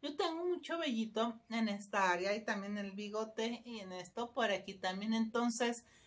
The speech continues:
eh, me depilaba con una cremita de afeitar, bueno, de afeitar, perdón, una cremita depiladora que nada más te la aplicas, te la dejas reposar un tiempo y luego te retiras con algodón. Bien, pues esta la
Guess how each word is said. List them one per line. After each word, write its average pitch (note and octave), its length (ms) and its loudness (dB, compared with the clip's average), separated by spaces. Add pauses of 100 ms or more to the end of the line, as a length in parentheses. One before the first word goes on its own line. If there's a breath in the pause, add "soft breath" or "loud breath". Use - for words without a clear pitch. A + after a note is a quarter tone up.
(200 loud breath)
eh, G#3+ 460 4
me A#3+ 300 4
depilaba C#4+ 720 4
con B3+ 180 2
una A3+ 280 2
cremita G#3 500 -2
de G#3 100 -2
afeitar, G3+ 680 0
bueno, A#3 280 4
de C4+ 80 6
afeitar, A3+ 440 0
perdón, F#3 380 2 (420 soft breath)
una B3+ 280 4
cremita G#3 460 2
depiladora G3+ 720 4
que A#3+ 100 -2
nada A#3 160 2
más A#3+ 200 2
te C#4+ 120 2
la C4 100 4
aplicas, C4+ 500 -2
te B3+ 80 2
la A3 80 4
dejas G#3+ 300 2
reposar G3+ 500 0
un A3 180 -4
tiempo B3+ 520 0 (360 loud breath)
y C4 120 0
luego A#3 260 8
te A#3 140 2
retiras A3 640 0
con A3+ 460 4
algodón. F3+ 680 2
Bien, G3 380 2
pues G#3 340 2
esta B3 340 2
la A3+ 280 -4